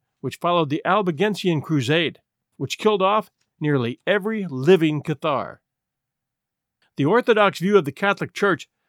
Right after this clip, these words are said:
was that there was one God with three aspects, Father, Son, and the Holy Ghost. But this orthodoxy was not part of the vision of early Christianity,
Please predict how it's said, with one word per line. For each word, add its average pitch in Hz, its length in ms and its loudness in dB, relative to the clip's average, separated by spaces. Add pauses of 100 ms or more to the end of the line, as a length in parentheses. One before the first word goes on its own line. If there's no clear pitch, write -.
was 131 140 -4
that 180 160 0
there 156 100 -2
was 113 160 -4
one 190 300 -4
God 185 340 0
with 143 180 -4
three 185 240 0
aspects, - 520 -6 (520)
Father, 190 540 -2
Son, 170 480 -2 (260)
and 143 100 -4
the 120 80 -2
Holy 165 240 0
Ghost. 143 360 -4 (1080)
But 135 140 -6
this 269 160 -2
orthodoxy 180 640 0
was 120 220 -2
not 170 380 0
part 160 180 0
of 147 80 -2
the 135 60 -2
vision 143 340 4
of - 100 -8
early 175 380 0
Christianity, 156 800 -4